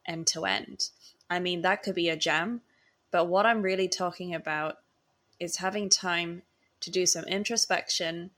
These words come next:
to really clear your mind and let your mind just take a little break.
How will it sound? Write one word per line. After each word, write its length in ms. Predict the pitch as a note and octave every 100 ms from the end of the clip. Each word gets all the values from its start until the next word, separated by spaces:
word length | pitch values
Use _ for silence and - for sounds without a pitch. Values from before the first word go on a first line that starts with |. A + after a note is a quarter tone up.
| _ _ -
to 140 | -
really 260 | F3+ G3 F#3+
clear 300 | - F#3 F3+
your 140 | E3+
mind 480 | D#3 D#3 C#3+ F#3+ - - _ _
and 160 | E3+ F3
let 180 | F3+
your 140 | F#3 F3
mind 520 | E3+ D#3+ D#3 D3+ - - _ -
just 240 | - -
take 180 | A3+ A3
a 60 |
little 180 | F3+ E3
break. 320 | - - -